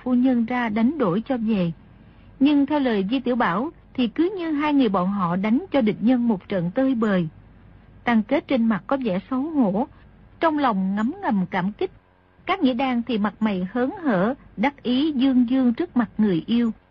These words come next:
Khâm Sai nói một tiếng bày tiệc, trên đại sảnh lập tức có yến tiệc bày ra. Di Tiểu Bảo đứng lên mời rượu hai vị nghĩa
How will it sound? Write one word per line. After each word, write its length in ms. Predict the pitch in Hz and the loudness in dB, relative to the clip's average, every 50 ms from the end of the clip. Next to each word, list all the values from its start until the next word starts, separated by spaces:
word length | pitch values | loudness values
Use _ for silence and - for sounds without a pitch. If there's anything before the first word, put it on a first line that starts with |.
| _ _ _ _ _ _ _ _ _ - - | _ _ _ _ _ _ _ _ _ -20 -12
Khâm 220 | - - 311 262 262 - | -2 0 2 2 2 0
Sai 240 | 285 254 240 226 226 | 0 -2 0 0 -2
nói 220 | 214 214 226 240 311 | 0 0 2 0 0
một 260 | 349 254 180 - - | 0 -4 -6 -4 -4
tiếng 260 | 262 262 269 370 403 | -2 -2 -2 -2 -2
bày 200 | 320 - 180 156 - - | -2 -2 -2 -2 -2 0
tiệc, 180 | 233 214 175 - - - - - - - - | 0 0 0 -2 -8 -20 -20 -20 -16 -8 -4
trên 140 | 320 302 269 | 0 0 0
đại 200 | 240 185 196 - | 0 0 -2 -4
sảnh 220 | 208 180 208 262 302 | -4 -2 -2 0 0
lập 120 | 262 - - - | -2 -4 -4 -4
tức 160 | 320 370 370 - - | -4 -4 -4 -4 -2
có 100 | 302 269 | -2 0
yến 140 | 269 294 381 - | 0 -2 -4 -4
tiệc 160 | - 254 185 - - - | -4 -4 -4 -4 -4 -4
bày 320 | 214 208 190 175 175 175 185 | -4 -2 -2 -4 -4 -4 -4
ra. 220 | 233 233 233 233 - - - - - - - - - - - - | -4 -4 -4 -4 -8 -12 -20 -20 -20 -20 -20 -20 -20 -20 -14 -4
Di 160 | 226 240 320 | 0 0 0
Tiểu 160 | 311 - 254 233 | 2 0 0 2
Bảo 200 | 240 185 208 226 | 2 2 2 0
đứng 220 | 226 262 294 370 | 0 -2 -2 -2
lên 260 | 359 302 277 240 247 240 | -2 -4 -2 0 0 0
mời 260 | 233 202 180 165 165 - | 2 2 0 -2 -2 -2
rượu 220 | 196 180 175 175 | 0 0 0 0
hai 240 | 185 208 247 254 247 | -2 -2 -2 -2 0
vị 260 | 226 214 208 175 160 | 0 -2 -2 0 2
nghĩa 260 | 180 190 190 180 214 | 2 2 2 0 -2